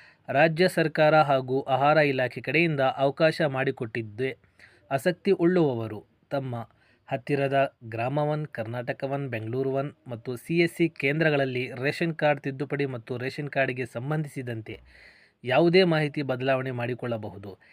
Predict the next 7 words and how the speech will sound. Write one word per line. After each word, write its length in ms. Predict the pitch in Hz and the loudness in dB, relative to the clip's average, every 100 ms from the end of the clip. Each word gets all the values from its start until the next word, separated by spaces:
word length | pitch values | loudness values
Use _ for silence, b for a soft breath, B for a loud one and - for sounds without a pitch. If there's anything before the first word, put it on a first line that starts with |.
| b b 135 | b b -4
ಇದನ್ನು 500 | 143 165 131 117 - _ _ _ _ _ 127 | 2 2 0 -6 -14 _ _ _ _ _ -6
ಮಾಡಿಸಲು 500 | 131 160 - 151 151 | 0 0 0 -2 -2
ಸರ್ಕಾರ 420 | 135 120 135 135 131 - | -4 -4 -2 -2 -2 -4
ಎಷ್ಟು 380 | 131 139 - 165 | -6 -4 0 0
ದಿನ 160 | 139 135 | 0 -4
ಅವಕಾಶ 540 | 135 131 113 127 - | -4 -6 -6 -6 -6
ಕೊಟ್ಟಿದೆ 640 | 117 - 131 151 143 147 | -8 -8 -6 -2 0 0